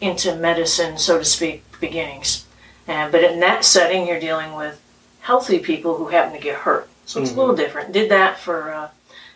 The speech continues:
Speaker 1: uh, finished undergrad, went to, uh, graduate school down in Mobile, Alabama, uh, at the United States Sports Academy. Took a few classes as well at, uh, the University of South Alabama. Also worked as the head athletic trainer at South Alabama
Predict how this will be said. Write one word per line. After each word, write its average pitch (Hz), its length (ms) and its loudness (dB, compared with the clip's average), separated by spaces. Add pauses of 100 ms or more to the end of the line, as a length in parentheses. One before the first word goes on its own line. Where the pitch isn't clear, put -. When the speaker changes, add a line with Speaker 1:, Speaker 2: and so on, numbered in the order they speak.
(180)
Speaker 1:
uh, 147 360 -8 (840)
finished 220 440 0
undergrad, 196 600 2 (140)
went 185 260 0
to, 185 340 2
uh, 165 260 2
graduate 180 380 2
school 170 300 -2
down 160 220 -4
in 160 160 -14
Mobile, 165 400 0
Alabama, 160 600 0 (260)
uh, - 40 -18 (140)
at 147 60 -16
the 165 80 -14
United 156 220 -6
States 165 260 0
Sports 156 300 -4
Academy. 156 320 -8
Took - 200 -12
a - 20 -18
few 165 160 -8
classes 156 460 0
as 151 180 -10
well 160 340 2
at, 151 400 -6
uh, 147 200 -8
the 147 100 -18
University 156 380 -6
of - 80 -6
South 147 280 2
Alabama. 160 520 -2
Also 175 340 2
worked 170 240 0
as 160 140 -6
the 165 80 -8
head 165 180 2
athletic 160 320 -2
trainer 247 300 0
at - 100 -6
South 160 260 0
Alabama 160 520 -4